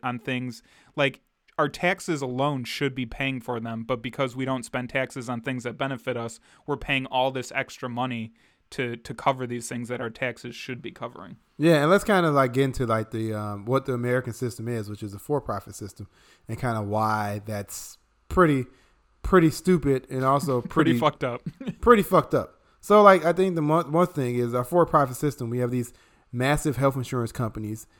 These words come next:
Speaker 2: who, um, their end goal is the bottom line, just, like, to ensure that their board and their shareholders, um, that they maximize their profits.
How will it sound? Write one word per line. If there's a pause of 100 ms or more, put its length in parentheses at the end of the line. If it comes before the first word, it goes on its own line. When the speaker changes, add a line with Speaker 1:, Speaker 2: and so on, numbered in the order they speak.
(380)
Speaker 2:
who,
um,
their
end
goal
is
the
bottom
line, (140)
just,
like,
to
ensure (380)
that
their
board (460)
and
their
shareholders, (420)
um, (280)
that
they
maximize
their
profits.